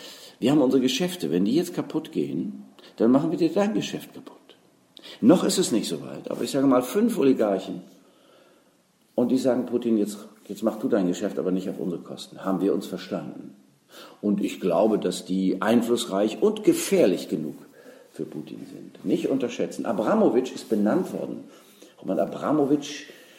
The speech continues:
manchen als Chelsea-Besitzer bekannt, ist ja auch ein Oligarch.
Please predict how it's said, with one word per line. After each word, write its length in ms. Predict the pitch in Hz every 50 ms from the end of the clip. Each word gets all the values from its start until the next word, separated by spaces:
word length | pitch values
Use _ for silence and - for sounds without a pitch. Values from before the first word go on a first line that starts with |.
| - - _ _ _ _ _ - - - - - - - - - - - -
manchen 340 | 80 95 110 110 110 104 90
als 200 | 87 - - -
Chelsea-Besitzer 840 | - 135 143 156 - - 131 107 90 98 98 113 110 - - 110
bekannt, 640 | 87 95 98 - 110 113 120 135 143 131 - - -
ist 140 | 110 95 -
ja 80 | 117 90
auch 140 | 90 98
ein 120 | 127 - -
Oligarch. 800 | 180 196 175 - - - - 55 60 113 170 - - - -